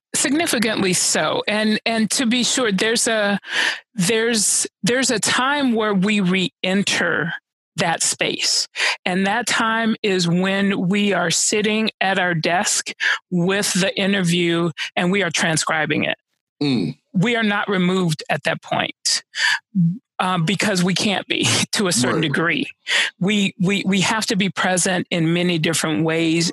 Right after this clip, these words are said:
Speaker 1: in the transcription as we're analyzing the transcription, um, as, as we're analyzing the interview. And we're, we're considering what is there. We, it doesn't mean that we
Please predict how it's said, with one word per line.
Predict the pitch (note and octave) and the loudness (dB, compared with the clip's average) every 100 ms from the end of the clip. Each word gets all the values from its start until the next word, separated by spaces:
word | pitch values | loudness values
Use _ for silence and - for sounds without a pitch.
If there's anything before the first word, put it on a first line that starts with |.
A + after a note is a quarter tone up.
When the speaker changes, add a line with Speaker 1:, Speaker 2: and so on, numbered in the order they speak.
| - | -2
Speaker 1:
in | F#3 | 0
the | F#3 | 0
transcription | E3+ F3+ E3 - D#3 - F3 D#3+ - - - - | 0 0 0 -2 -2 -2 0 0 0 -4 -4 -2
as | F3+ E3+ | 0 0
we're | F3 - | 0 0
analyzing | F3+ E3+ D#3+ D#3 D#3+ D3+ E3 D#3 | 0 0 0 0 0 0 0 0
the | D#3 | 0
transcription, | D#3 E3 D3 - A2+ - - D#3+ D#3+ - - - - - | 0 0 -2 -2 -2 -2 0 0 0 0 0 -2 -4 -6
um, | F3+ E3+ D#3+ D#3+ D#3 D#3 | -4 -2 0 0 0 0
as, | E3+ E3+ | -2 0
as | F3+ F3 | 0 0
we're | F#3 | 0
analyzing | F3+ E3+ E3 E3 | 0 0 0 0
the | D#3+ | 0
interview. | F3+ E3 D#3 D#3 D#3 D#3+ - - - - - _ _ _ _ _ | 0 0 0 0 0 -2 -4 -4 -4 -8 -14 _ _ _ _ _
And | G3+ G3 F#3+ F#3 - - | -2 0 0 0 -2 -2
we're, | F#3+ G3 G#3 | 0 0 0
we're | G3 | -2
considering | - G#3 F#3 - - A3+ A3+ G#3+ G#3 G3+ | 0 0 0 0 0 0 0 0 0 -2
what | - E3+ F#3+ F3+ | 0 0 0 0
is | F3 E3 D3+ | 0 0 0
there. | F#3+ E3 - - - - - - - | 0 0 0 0 -2 -4 -2 -2 -2
We, | F#3 A3+ G#3+ - _ _ | 0 2 0 -2 _ _
it | G3+ | -2
doesn't | D#3+ A#3+ C4 B3+ | 0 0 2 2
mean | B3+ | 0
that | A#3+ G#3 | 0 0
we | G3+ G#3 F#3+ | 0 2 0